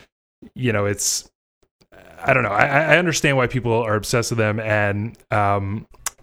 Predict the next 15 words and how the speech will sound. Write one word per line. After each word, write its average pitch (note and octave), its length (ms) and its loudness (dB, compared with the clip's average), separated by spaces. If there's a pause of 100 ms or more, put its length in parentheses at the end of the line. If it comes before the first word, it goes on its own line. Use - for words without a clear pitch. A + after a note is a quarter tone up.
(140)
and A#2 140 0
I A#2+ 80 2
do C3+ 140 0
hear D#3+ 180 0
his D#3 160 0
influence, B2 580 -4 (600)
honestly, A#2+ 340 -2
all A#2+ 120 2
over C3+ 100 0
the A#2 80 0
place. F#2+ 200 -4
I G#2 60 -2
mentioned C3 280 -2
Portishead, A#2 440 0
but, G#2+ 240 -2